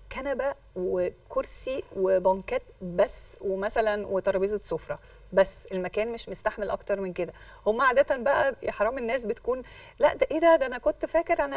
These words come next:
عجبني كنبتين ومش عارف ايه وبانكات و-"، فلا، هو المكان ما ياخدش اكتر من كده. فهو لازم النسب تتظبط اول حاجة على البلان، انه الفرش يكون، آه، يعني على قد المكان،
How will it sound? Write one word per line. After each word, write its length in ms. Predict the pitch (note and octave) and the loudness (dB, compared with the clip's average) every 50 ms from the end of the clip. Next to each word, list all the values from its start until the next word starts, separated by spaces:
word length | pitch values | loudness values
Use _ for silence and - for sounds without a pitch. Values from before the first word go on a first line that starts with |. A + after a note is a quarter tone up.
| C4+ | -4
عجبني 440 | B3 A3+ A3+ A#3 C4+ D#4+ C#4 C4+ D#4 | -2 -2 0 0 0 0 0 -2 -4
كنبتين 680 | D4 C4 A#3+ B3+ B3 - - - D#4 E4 F4+ F#4 F4+ E4 | -4 -4 -4 -6 -8 -12 -6 -2 0 0 2 2 2 2
ومش 720 | D4 C#4 C4 B3+ B3 A#3+ A#3+ A#3+ A#3 A#3+ A#3+ A3+ A#3+ - - | 2 0 0 0 -2 0 2 2 2 2 2 -2 -4 -4 -2
عارف 380 | A3 - D4 D#4+ - - - - | -2 0 0 0 0 -2 -4 -2
ايه 300 | - - - A4 F4+ F4 | 0 2 4 4 4 4
وبانكات 760 | D#4+ C#4 B3+ E4+ A3 A3+ A#3 A#3+ A3 - C#4+ E4+ - - | 4 4 4 4 4 4 2 0 0 0 0 0 0 0
و-"، 140 | D#4 C#4 A#3+ - - - - - - - - - - - | 2 2 2 2 2 -2 -8 -12 -16 -18 -18 -18 -18 -18
فلا، 680 | - - - - - - - - - - A3 G#3+ C4 - - - | -8 -2 -2 -2 -2 -2 -8 -20 -14 -6 -4 -4 -4 -4 -6 -10
هو 220 | E3+ F3+ G3+ G#3 B3 | -6 -2 0 0 0
المكان 420 | B3 G#3+ F#3 F3+ - - A#3+ C4 B3+ | 0 -2 -4 -4 -4 -6 -6 -6 -6
ما 80 | A3+ | -6
ياخدش 420 | F#3+ E3+ - - G3+ G#3 - - - | -8 -6 -2 -2 -2 -2 -2 -4 -6
اكتر 320 | - - - - G3+ E3+ | -6 -6 -6 -8 -8 -8
من 100 | D#3 C#3+ | -8 -10
كده. 200 | - - - - | -10 -12 -14 -14
فهو 300 | - - D3+ E3+ G3+ A#3 | -14 -12 -4 0 0 2
لازم 380 | A#3 A3+ C4 D#4+ C#4 D#4 D4+ D#4+ - - - - - - | 4 2 2 0 0 -2 -4 -6 -8 -12 -20 -20 -8 -4
النسب 420 | - F#3+ G3 A3 D4+ - - F#4+ F4+ - - - | -2 -2 0 -2 -2 -2 -2 -4 -4 -6 -4 -2
تتظبط 480 | A3 G3 F#3 - B3 G4 - - G#3 G#3 - - - - | -2 -2 -2 -2 -4 -2 0 0 0 0 -4 -10 -2 2
اول 240 | A3+ C#4 C#4 D4 A#3+ | 2 2 2 0 -2
حاجة 240 | - - A#3+ B3 A3 | -4 -6 -4 -2 0
على 160 | F3+ F3 F#3 | 0 -2 -2
البلان، 380 | - - G3+ A3 C4 D#4+ G#4 G#4 - - G3+ | -4 -4 -4 -2 -2 -2 -4 -4 -6 -6 -6
انه 320 | G3 F#3+ F#3+ F#3+ F#3 F3+ - - | -4 -2 0 0 -2 -2 -2 -4
الفرش 460 | F#3 F3 - - A#3+ C#4+ - - - | -4 -4 -4 -6 -6 -6 -8 -8 -10
يكون، 540 | G#3+ - - G#3+ A3+ B3 C4 B4+ B4 - - | -10 -4 0 0 0 0 0 -4 -8 -8 -8
آه، 460 | - - - D#3+ D#3+ - - E2+ - - - - - - - - - | -6 -4 -4 -2 -2 -4 -6 -8 -8 -10 -14 -20 -20 -20 -20 -8 -4
يعني 460 | - D#3+ D#3 D#3 D#3+ E3 D#3+ D#3 - - _ _ - - | -2 -2 -2 -2 -4 -6 -6 -8 -10 -14 _ _ -16 -12
على 280 | - E3+ D#3 F3 G#3+ G#3+ | -4 0 2 2 2 4
قد 280 | - D4 D4 B3 G#3 | 4 4 4 4 0
المكان، 600 | A#3+ A3 G#3 G3+ G3 F#3 F#3+ G3 - G3+ F#3 D#3 | -2 0 0 -2 -2 -2 -2 0 0 0 0 0